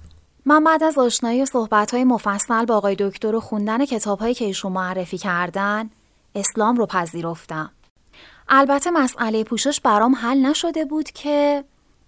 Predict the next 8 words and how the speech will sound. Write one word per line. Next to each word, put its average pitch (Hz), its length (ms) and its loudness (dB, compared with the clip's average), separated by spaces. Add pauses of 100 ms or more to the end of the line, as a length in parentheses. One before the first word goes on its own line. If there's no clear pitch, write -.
(220)
الان 403 240 4
به 359 60 4
این 285 160 8
نتیجه 233 380 0
رسیدم 214 640 2 (240)
که 214 120 -6
برگزیده 180 760 -6
شدم. 160 560 -10